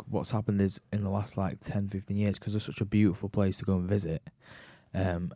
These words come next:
there's so many, like, resorts popped up. And obviously when you get resorts, you get people and you get products coming, people are importing products to s-, to, to sell to people at resorts. And obviously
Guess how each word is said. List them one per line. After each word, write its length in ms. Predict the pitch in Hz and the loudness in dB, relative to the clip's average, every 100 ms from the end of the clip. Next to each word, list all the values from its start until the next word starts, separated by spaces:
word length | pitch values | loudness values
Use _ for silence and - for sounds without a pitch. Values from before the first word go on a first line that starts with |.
| - | -4
there's 180 | 98 104 | -4 4
so 220 | 123 113 | 6 8
many, 160 | 110 | 8
like, 160 | 101 95 | 6 4
resorts 460 | - 101 107 107 - | 2 4 10 10 8
popped 340 | - 110 - 120 | 4 0 4 4
up. 200 | 135 - | 4 2
And 100 | - | 0
obviously 300 | 110 110 104 | 2 2 2
when 180 | 101 98 | 2 2
you 60 | 98 | 2
get 140 | 85 | 2
resorts, 360 | 92 95 92 82 | 2 2 2 0
you 40 | |
get 160 | - - | -8 -6
people 400 | - 98 101 98 | -2 -2 0 0
and 100 | 98 | 0
you 60 | |
get 160 | 90 - - - | -2 -8 -10 -4
products 420 | 139 104 107 - | 2 4 4 0
coming, 300 | - 104 101 101 | -2 0 0 0
people 340 | 104 98 98 | -2 0 -2
are 40 | |
importing 420 | 95 95 101 87 92 | -2 -2 0 0 -2
products 420 | 98 95 73 - - - - | -2 -2 -4 -12 -20 -20 -12
to 80 | - | -6
s-, 200 | 101 - - | -4 -6 -6
to, 160 | - 101 - | -6 -6 -2
to 100 | 113 | -2
sell 280 | - 110 120 | 2 4 4
to 80 | - | 4
people 260 | 104 104 | 0 0
at 80 | 87 | 0
resorts. 560 | 101 98 113 92 95 - | 0 2 2 2 -2 -4
And 140 | 101 | -2
obviously 400 | 104 104 - 98 | 0 0 0 0